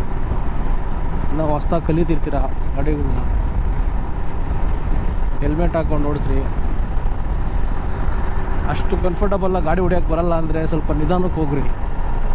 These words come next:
ನಿಮ್ ಗಾಡಿಯಲ್ಲಿರೋ ಸ್ಪೀಡನ್ನೆಲ್ಲ ನಾನು ಮೀರಿಸ್ಬೇಕು ಅಂತ ಹೇಳಿ ಹೋಗ್ತೀರಾ ಗಾಡಿಯಲ್ಲಿ. ನಾನು ಕೆಲವು ಹುಡುಗ-, ಹುಡುಗರನ್ನ ನೋಡಿದ್ದೀನಿ,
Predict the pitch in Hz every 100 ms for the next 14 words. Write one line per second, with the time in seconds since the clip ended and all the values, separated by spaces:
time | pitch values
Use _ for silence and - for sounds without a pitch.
0 | - - - - - - - - - -
1 | - - - - - - - - - 143
2 | 143 143 170 196 185 185 180 175 170 165
3 | 160 156 151 131 123 - - - - -
4 | - - - - - 180 185 185 170 170
5 | 196 190 160 - 196 190 180 170 156 165
6 | 165 156 - 151 139 143 156 147 143 143
7 | 151 160 160 156 160 160 190 185 165 185
8 | 156 147